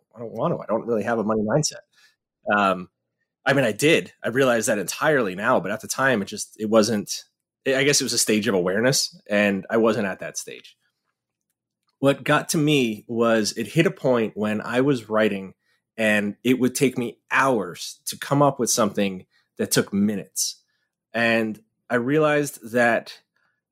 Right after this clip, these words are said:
I was just getting stuck. There was this need to make it perfect. And this had to do a lot when I was writing for myself. And I think it's because I held myself to a, to a, to a high standard,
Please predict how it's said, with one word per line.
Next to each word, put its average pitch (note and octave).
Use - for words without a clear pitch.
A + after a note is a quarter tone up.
I C#3
was C3
just C#3+
getting A#2+
stuck. -
There B2
was A#2+
this B2+
need C#3+
to -
make A#2
it -
perfect. -
And B2+
this C3
had F3+
to G#3
do E3
a C#3+
lot C3
when A#2+
I A#2
was G#2
writing A2
for F#2+
myself. F#2+
And B2
I B2
think D#3
it's D#3
because B2+
I A2
held C3+
myself A#2
to G2
a, -
to G#2+
a, E2+
to A2+
a F#2
high G#2
standard, A#2+